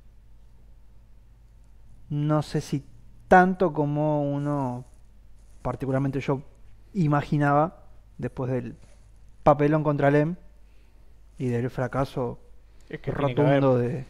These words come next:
Speaker 2: lo decimos, tiene que haber una renovación profunda en Luján. Ya se cometió el error,
Speaker 1: Yo
Speaker 2: igual
Speaker 1: creo que la renovación va a venir más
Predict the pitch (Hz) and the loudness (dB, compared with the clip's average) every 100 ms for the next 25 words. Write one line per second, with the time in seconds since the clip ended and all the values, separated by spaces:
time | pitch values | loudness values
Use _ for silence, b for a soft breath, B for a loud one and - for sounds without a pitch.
0 | - - 117 - 190 135 135 160 147 175 | -18 -12 -8 -2 -2 -2 -2 2 4 4
1 | 160 131 131 - 165 175 147 - 208 156 | 2 0 -4 -4 -2 -2 -4 -2 0 0
2 | 135 143 131 131 185 - - - - - | -2 -2 -4 -6 -12 -20 -20 -20 -20 -6
3 | 151 147 143 135 160 151 147 170 165 139 | -4 -2 -4 0 2 2 4 2 4 6
4 | 151 165 151 139 139 131 220 269 285 254 | 6 6 4 0 0 6 8 8 10 8
5 | 180 175 175 175 170 170 160 214 208 190 | 8 6 6 6 4 2 2 0 0 0
6 | 175 165 165 170 170 165 165 165 165 180 | 0 0 4 4 4 2 0 0 2 2
7 | 196 - - | 0 -6 -20